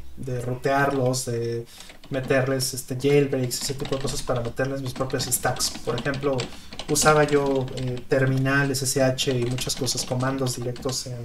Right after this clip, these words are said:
en esta línea de comando en mis celulares viejos.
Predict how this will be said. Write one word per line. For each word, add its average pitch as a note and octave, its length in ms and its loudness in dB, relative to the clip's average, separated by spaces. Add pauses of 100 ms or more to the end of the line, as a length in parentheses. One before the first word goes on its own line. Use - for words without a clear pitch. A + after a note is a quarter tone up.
(220)
en B2 80 -10
esta A#2 180 -8
línea D3 220 2
de C#3 60 -2
comando C3 360 0 (520)
en C3 120 0
mis B2+ 120 4
celulares B2 560 0
viejos. C#3+ 420 0